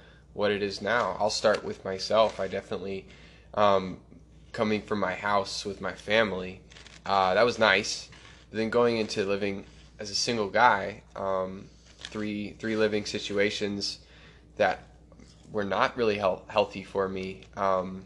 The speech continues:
I just didn't seem to click with my roommates. The space definitely seemed crowded. <laughs> Um,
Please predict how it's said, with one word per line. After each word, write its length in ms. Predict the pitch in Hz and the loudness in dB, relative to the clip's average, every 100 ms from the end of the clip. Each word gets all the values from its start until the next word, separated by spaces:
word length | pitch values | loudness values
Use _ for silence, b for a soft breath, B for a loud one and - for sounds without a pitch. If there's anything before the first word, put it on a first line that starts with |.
| - - - - | -18 -20 -16 -12
I 60 | |
just 240 | 107 104 - | -8 -6 -4
didn't 180 | 110 92 | -4 -2
seem 220 | - 107 | -4 -4
to 60 | 98 | -4
click 260 | 113 110 | -2 -2
with 160 | 107 - | -4 -6
my 60 | |
roommates. 720 | 95 104 127 120 113 - - - | -4 0 0 2 0 -2 -6 -6
The 160 | 101 | -8
space 600 | - - 113 110 - - | -8 0 2 2 0 -2
definitely 560 | 107 101 113 107 101 - B B B B B B - | -2 -2 -2 -2 -2 -8 B B B B B B -6
seemed 400 | - 120 113 - - - | -2 -2 -2 -6 -18 -4
crowded. 520 | 123 104 107 113 110 - | 2 4 4 2 0 -6
<laughs> 40 | - | -4
Um, 340 | 113 117 120 | -2 4 2